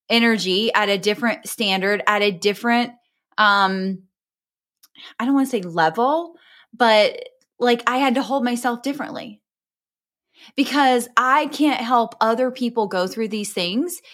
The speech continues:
if I can't go through these things. If I can't deal with the bumps in the road and the income dips and whatever, right? And not reaching my goals, how can I hold other people through that?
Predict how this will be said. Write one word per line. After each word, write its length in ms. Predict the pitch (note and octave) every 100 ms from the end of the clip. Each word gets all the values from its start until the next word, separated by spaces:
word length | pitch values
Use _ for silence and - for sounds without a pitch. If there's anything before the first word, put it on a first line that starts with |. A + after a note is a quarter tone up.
| -
if 140 | A#3 A#3 -
I 440 | A3+ A#3 A#3+ B3 A#3+ -
can't 320 | A#3 G#3 F3
go 180 | G3 F#3
through 220 | F#3+ F#3
these 200 | F3 E3+
things. 480 | - - - - - _ _ _ _ _ _ _ - -
If 160 | C4 -
I 280 | A#3+ B3+ D4+
can't 420 | - D#4 D4+ A3
deal 240 | A#3+ A#3
with 140 | A3+ A3+
the 80 | G#3+
bumps 360 | G#3 G3+ G3+
in 120 | G#3
the 100 | G3
road 540 | F3 E3+ E3+ F#3+ D#4+ D#4+ - - -
and 240 | A3+ A3+ A3
the 400 | G#3+ G#3 G3 G3 _ _ _
income 560 | - B3+ B3 A#3 G#3 G3
dips 580 | F#3+ F3 - - - G#3+
and 480 | G3 F#3 F3 E3+ E3+ _ _ _
whatever, 720 | F#3+ G#3+ A#3+ G#3+ E3+ - F3
right? 380 | F#3+ F#3+ B3 - - -
And 140 | G3+
not 240 | G#3+ B3
reaching 400 | B3+ C4 C4 B3+
my 160 | A#3+ A3
goals, 480 | G#3+ G#3+ F3 E3 - _
how 340 | - - E3+ E3+
can 180 | A3 G3+
I 120 | G#3+
hold 320 | A3+ C4 C4 C#4+
other 260 | D#4 C#4+
people 320 | - G3 F3
through 240 | E3 - -
that? 360 | - - -